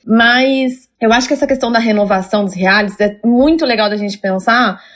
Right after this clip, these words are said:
porque especialmente com essa iniciativa de trazer o camarote, então essas pessoas que já tinham visibilidade, eram conhecidas na internet,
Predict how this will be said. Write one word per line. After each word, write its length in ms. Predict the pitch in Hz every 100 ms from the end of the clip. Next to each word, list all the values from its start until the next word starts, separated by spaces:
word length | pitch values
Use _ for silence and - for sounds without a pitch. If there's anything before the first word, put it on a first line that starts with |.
| _ -
porque 640 | 226 220 - 240 240 233 -
especialmente 1120 | 254 - - 392 - 381 277 240 233 240 214
com 120 | 214
essa 240 | 202 214 220
iniciativa 800 | 208 - 185 - - 240 196
de 140 | 185 196
trazer 400 | 196 196 175 196
o 100 | 196
camarote, 960 | - 196 190 170 175 208 202 185 -
então 160 | 180 190
essas 220 | 196 196
pessoas 280 | 202 202 202
que 120 | 208
já 160 | 196 190
tinham 480 | - - 240 220 190
visibilidade, 920 | 196 180 175 170 160 185 214 190 190
eram 180 | 196 202
conhecidas 500 | 208 185 180 180 180
na 100 | 165
internet, 640 | 165 190 180 220 214 -